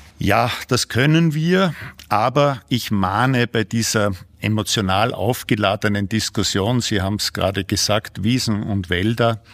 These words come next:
ich warne davor, dass wir das nur emotional sehen. Bei diesem Thema muss man einen kühlen Kopf bewahren.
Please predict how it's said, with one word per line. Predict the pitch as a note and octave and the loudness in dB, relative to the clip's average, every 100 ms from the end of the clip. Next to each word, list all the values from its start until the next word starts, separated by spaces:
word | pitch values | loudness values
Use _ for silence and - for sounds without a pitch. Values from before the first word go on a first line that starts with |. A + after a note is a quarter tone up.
| - - - - | -20 -20 -12 -8
ich | G2+ F#2+ | -6 0
warne | F#2 G#2+ A#2 A2+ A2 - - - - - | 0 2 0 0 -4 -12 -20 -20 -8 -4
davor, | G2 - G2+ G2+ | -4 -2 -2 0
dass | G2+ - | -2 -4
wir | |
das | F#2+ G2+ - | -2 -2 0
nur | A2 B2+ C3+ G2 | 0 2 0 0
emotional | F2+ F2 - G2 E2 E2 F#2+ | -4 -4 -2 -2 -2 -2 -2
sehen. | - F2 F#2+ A#2+ - - - - - - | -2 -2 0 -2 -4 -16 -18 -20 -14 -6
Bei | - | -2
diesem | A2+ C3 C3+ | 0 0 0
Thema | C3 C3+ C3 | 2 2 2
muss | C3 C3 | 2 2
man | B2 A2 | 2 2
einen | G2+ G2+ | 0 0
kühlen | A#2+ A2+ F#2+ D#2+ - - | 0 0 0 -4 -10 -8
Kopf | - F#2 - | -4 -4 -6
bewahren. | - E2 D#2 D#2 | -6 -4 -6 -8